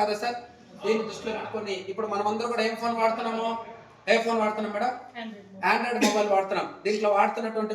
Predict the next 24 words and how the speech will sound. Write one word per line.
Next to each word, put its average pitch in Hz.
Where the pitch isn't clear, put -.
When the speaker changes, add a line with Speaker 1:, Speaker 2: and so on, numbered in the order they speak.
Speaker 1:
బ్యాటరీ 208
మీ 214
ఫోన్ 226
హండ్రెడ్ 220
పర్సెంట్ 226
ఛార్జింగ్ 220
అయిపోతే 208
నిలిచిపోతుందా, 226
కాలిపోతుందా 214
సార్? 240
ఆటోమేటిక్గా 220
నిలిచిపోతుంది 196
కదా, 196
మాట్లాడాలి, 240
నిలిచిపోతుంది 214
కదా. 233
ఈ 214
బ్యాటరీనే, 226
ఈ 196
బ్యాటరీ 226
పేరు 214
lithium 233
ion 196
battery. 156